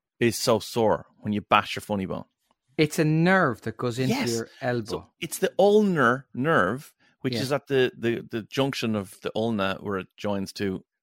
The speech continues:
Speaker 1: insert other bone here that I can't remember the name of. But yeah, so in between the two is a nerve. And so when you bash off it, the two bones go, "Meh," and they pinch your nerve. And that's why it's instantaneously agony. And then after a second, it's like, "Oh, that was okay, actually." Let me introduce you to a couple of things here in part one before we get to Joe Pompliano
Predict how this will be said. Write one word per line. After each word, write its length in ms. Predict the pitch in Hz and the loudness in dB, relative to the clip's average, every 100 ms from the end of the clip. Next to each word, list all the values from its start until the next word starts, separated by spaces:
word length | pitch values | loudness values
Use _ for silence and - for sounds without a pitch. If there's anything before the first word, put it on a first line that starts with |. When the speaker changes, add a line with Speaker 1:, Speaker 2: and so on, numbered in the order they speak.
| _ - | _ -8
Speaker 1:
insert 340 | 101 - 95 | -6 -2 -2
other 160 | - 104 | 0 -2
bone 260 | - 95 92 | 0 -2 -2
here 160 | 98 | -4
that 60 | 87 | -4
I 40 | |
can't 160 | 87 95 | -6 -6
remember 180 | 95 92 | -4 -4
the 80 | 104 | -2
name 100 | 98 | -2
of. 160 | 87 - - - | -4 -10 -20 -12
But 100 | - | -4
yeah, 200 | 151 143 | 0 0
so 240 | 110 135 127 | 2 0 0
in 180 | 165 190 | 0 -2
between 340 | 175 165 196 | -2 -2 -2
the 60 | 151 | -2
two 300 | - 170 127 - | 0 2 0 -2
is 120 | 120 | -4
a 40 | |
nerve. 400 | 117 139 107 85 | -2 0 -2 -4
And 120 | - 107 | -8 -6
so 80 | |
when 120 | 131 135 | -4 -4
you 80 | 131 | 0
bash 340 | - 160 - | 2 2 4
off 200 | 170 165 | 2 4
it, 100 | 101 | 0
the 60 | - | -2
two 160 | 151 139 | -2 2
bones 260 | 139 135 | 4 2
go, 240 | 113 107 - _ | 0 -4 -6 _
"Meh," 100 | 320 427 - - | -10 -10 -12 -8
and 100 | 110 | -6
they 60 | 104 | -6
pinch 340 | - 135 - | -6 -8 -6
your 60 | 110 | -4
nerve. 220 | 117 123 | -2 0
And 60 | 131 | 0
that's 120 | - | 2
why 120 | 147 | 2
it's 140 | - - - - _ _ | 2 -6 -20 -20 _ _
instantaneously 720 | 185 202 190 156 170 139 131 | -4 -2 -2 0 0 -2 -6
agony. 320 | - 147 131 110 | -2 -2 -2 -2
And 100 | 123 | -2
then 100 | 127 | -2
after 160 | 123 | -2
a 20 | 113 | -6
second, 180 | 123 | -8
it's 80 | 110 | -8
like, 100 | 110 - | -10 -10
"Oh, 180 | 131 | -10
that 120 | 117 - | -10 -14
was 120 | 113 | -16
okay, 180 | 95 95 | -12 -12
actually." 240 | - - _ _ _ | -14 -20 _ _ _
Let 100 | 165 | -2
me 120 | 196 | 0
introduce 300 | 190 143 143 123 | -2 -4 -4 -4
you 60 | |
to 100 | 120 | -6
a 40 | 113 | -6
couple 200 | 110 95 | -6 -8
of 60 | |
things 240 | - 104 95 | -8 -8 -6
here 120 | 98 | -8
in 60 | 90 | -6
part 220 | 92 90 | -4 -4
one 140 | 92 90 | -6 -10
before 220 | - 98 | -6 -6
we 100 | 90 | -4
get 160 | 95 | -6
to 100 | - | -8
Joe 160 | 90 92 | -8 -8
Pompliano 540 | - 92 98 87 85 | -6 -12 -10 -10 -10